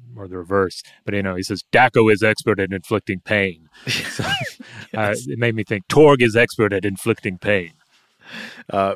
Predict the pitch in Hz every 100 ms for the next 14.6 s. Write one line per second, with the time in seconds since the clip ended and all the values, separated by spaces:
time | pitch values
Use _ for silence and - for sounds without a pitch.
0 | - 107 120 120 110 110 170 151 - 170
1 | 160 143 170 170 139 123 147 135 196 247
2 | 220 - - 151 135 147 151 - 139 -
3 | 165 156 139 139 143 127 107 104 87 90
4 | 92 98 104 110 135 156 - 156 160 151
5 | 135 - 113 110 113 117 101 90 101 104
6 | 101 - 104 95 - 98 90 92 82 107
7 | - - - 120 107 - 120 101 - 107
8 | 95 107 101 92 87 101 92 - 69 _
9 | - - - - 127 135 123 - 208 214
10 | 175 - 131 117 - 117 127 135 139 127
11 | 123 107 107 104 98 95 - 101 92 95
12 | - 143 127 110 117 139 131 117 107 101
13 | 113 104 - - - 120 110 104 92 87
14 | 98 87 90 87 85